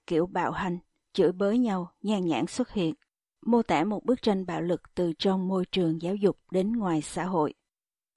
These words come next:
Làm thế nào để giảm thiểu tình trạng này? Mời quý vị cùng với Diễm Thi tìm câu trả lời trong phần sau.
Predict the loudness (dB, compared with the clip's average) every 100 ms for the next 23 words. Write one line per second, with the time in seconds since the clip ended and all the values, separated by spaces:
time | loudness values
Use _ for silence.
0 | -6 -4 0 0 2 0 -2 -4 -4 0
1 | 0 0 -2 -2 -2 0 0 0 -2 -4
2 | -2 -2 -4 _ _ _ _ -6 -4 -2
3 | 2 2 2 -2 -6 0 0 2 0 0
4 | 0 0 -2 _ -2 0 2 2 2 -2
5 | 0 -2 -2 -4 -4 -2 -4 -2 -2 -2
6 | -2